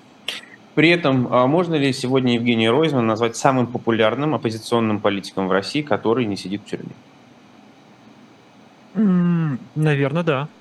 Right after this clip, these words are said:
Speaker 2: Наверно, да. Я не могу вспомнить никого другого. Ну, не,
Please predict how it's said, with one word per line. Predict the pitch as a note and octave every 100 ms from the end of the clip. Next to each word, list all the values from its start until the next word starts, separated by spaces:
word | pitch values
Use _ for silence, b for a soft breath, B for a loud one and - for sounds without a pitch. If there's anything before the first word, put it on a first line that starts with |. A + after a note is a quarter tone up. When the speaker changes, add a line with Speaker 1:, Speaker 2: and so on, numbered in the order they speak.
| - - - -
Speaker 2:
Наверно, | B2+ B2+ C3
да. | C3+ A#2+ A#2+ -
Я | C3+ C3
не | B2+ C#3+ D3+
могу | D3
вспомнить | - - C#3+ B2 C3+
никого | B2 C3
другого. | B2 A2+ A#2+ D#3 D3+ B2+ A#2 A2 G#2+ G2+ G2+ G2+ G2 G2 - - -
Ну, | B2+ A#2+
не, | A2 A2+ A#2 A2+